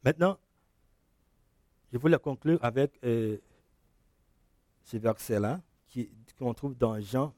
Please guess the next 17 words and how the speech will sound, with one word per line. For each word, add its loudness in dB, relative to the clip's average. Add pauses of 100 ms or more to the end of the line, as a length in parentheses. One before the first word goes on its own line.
(140)
dix-neuf, -4 (240)
le -10
verset -6
trente. -6 (880)
Jean 0
dix-neuf, -2
le -6
verset -6
trente. -6 (4000)
Quand 6
Jésus 2
eut 4
pris 0
le 2
vinaigre, 2 (920)
il 4
dit, « -12